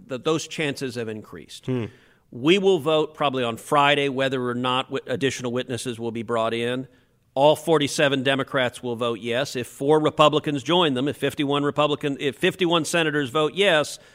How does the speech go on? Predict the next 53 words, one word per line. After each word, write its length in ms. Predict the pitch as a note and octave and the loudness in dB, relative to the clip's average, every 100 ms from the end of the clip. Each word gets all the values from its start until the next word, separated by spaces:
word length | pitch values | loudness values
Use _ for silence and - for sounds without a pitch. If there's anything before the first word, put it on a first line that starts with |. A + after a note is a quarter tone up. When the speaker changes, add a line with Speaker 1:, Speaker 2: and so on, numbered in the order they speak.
| _ _ - | _ _ 0
Speaker 1:
then 220 | C3+ D3+ | 4 6
we're 100 | D#3 | 4
gonna 160 | C#3+ B2+ | 2 0
have 200 | C#3 B2+ | 2 2
additional 560 | A#2+ B2+ - B2 A#2 | 0 -4 -2 -4 -4
w-, 200 | A2+ - - | -8 -16 -8
witnesses. 400 | B2+ G2 G#2 - | -6 -6 -8 -4
Speaker 2:
Do, 120 | D#3 | -4
do 180 | C#3+ D3 | -2 0
you 160 | C#3 | 0
think 480 | B2+ - C#3 B2+ - | 0 -2 -4 -4 -4
that 340 | B2 A2 - - | -4 -4 -6 -4
those 280 | A#2 A2 | -4 -4
four 340 | - - A2+ G#2+ | -6 -4 -2 -2
Republican 480 | G#2 A2+ G2+ G2+ G#2 | -4 -6 -6 -8 -8
senators 500 | G#2+ G2+ G2+ G2+ - _ _ | -6 -6 -6 -8 -10 _ _
will 400 | G2 G#2 A2+ A2+ | -8 0 0 0
go 280 | G#2+ G#2+ G#2 | 0 0 0
over 260 | G#2 G2+ | -2 -4
and 180 | G2+ G2 | -6 -6
now 180 | G2 F#2+ | -4 -4
vote 280 | F#2 G2+ F#2+ | -4 -6 -6
for 180 | - G2 | -8 -8
the 80 | F#2+ | -6
witnesses? 440 | G2 G#2 - A#2+ | -8 -8 -10 -12
Speaker 1:
You 160 | - E4 | -10 -8
know, 80 | C#4+ | -4
I'm 180 | C#4 D#4+ | -2 -2
not 180 | D#4+ - | -4 -4
certain 460 | - E3 C#3 C3+ | -2 0 0 -4
about 400 | C3+ C3 C3+ C3+ | -6 -2 -4 -2
that. 240 | D#3 E3+ B3 | -4 -2 -2
I 80 | |
think 240 | - G3 - | -2 -4 -2
there 140 | D#3 | -2
are 20 | |
a 40 | C3 | -2
couple 460 | - G3 F#3+ F#3+ | 0 0 0 -2
who 100 | D3 D#3 | 0 0
have 80 | C3+ | 0
been 160 | C#3 | -4
pretty 200 | - D#3+ | -4 -6
clear 320 | C3+ D3+ D3+ | -6 -4 -2
they 140 | C#3+ C#3 | 0 -2
will. 340 | C3 D3 D3+ - | 0 0 0 0
I 100 | D3 | 2
don't 220 | F3+ F#3 | 2 2
know 220 | D3 C3+ | 2 2
if 120 | A#2 | 0
we 100 | C3 | -4
get 240 | A#2 A#2+ - | -4 -4 -6
to 80 | G#2+ | -12
four. 380 | - G2+ G#2 | -10 -10 -10